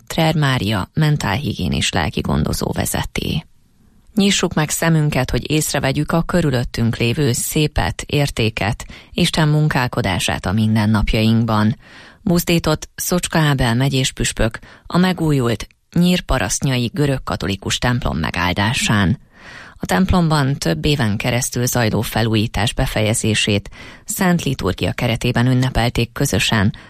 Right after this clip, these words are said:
az egyházközség hívei a főpásztorral. Még kétezer-tizenkilencben egy pusztító vihar okozott jelentős károkat a nyírparasztnyai görögkatolikus templomban.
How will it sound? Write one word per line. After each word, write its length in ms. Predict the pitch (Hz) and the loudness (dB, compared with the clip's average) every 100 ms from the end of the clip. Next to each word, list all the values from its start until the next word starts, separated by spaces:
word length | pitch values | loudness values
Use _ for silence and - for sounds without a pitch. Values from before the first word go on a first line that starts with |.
| - | -6
az 140 | - | 0
egyházközség 800 | 165 - - 87 - - - 95 | 0 0 -2 -4 -2 -2 0 -2
hívei 420 | - 120 117 104 | -2 -2 0 0
a 100 | 73 | -2
főpásztorral. 1200 | - 87 71 - 98 - 117 107 120 104 107 - - _ _ _ - | -4 -4 -2 -2 -2 -2 0 2 2 2 0 -2 -10 _ _ _ -2
Még 220 | 180 175 | -2 0
kétezer-tizenkilencben 1400 | - 185 180 165 143 - 147 127 120 139 135 139 - 156 | 0 0 0 0 -2 -2 -2 0 0 0 0 0 0 0
egy 120 | 151 | 2
pusztító 560 | 165 160 - 143 131 | 0 0 0 0 0
vihar 280 | 117 127 123 | 0 0 0
okozott 400 | 117 135 117 131 | 0 0 -2 -2
jelentős 540 | 135 131 120 127 - - | 0 0 0 0 -2 -2
károkat 500 | 131 120 123 135 - | 0 0 0 -2 2
a 60 | |
nyírparasztnyai 840 | 147 143 147 - - - 139 131 | 4 4 2 -2 -2 -2 0 0
görögkatolikus 840 | 120 131 123 - 127 - 107 - - | 0 0 0 -2 -6 -4 -4 -4 0
templomban. 680 | 127 117 123 110 113 113 | 0 2 2 2 4 4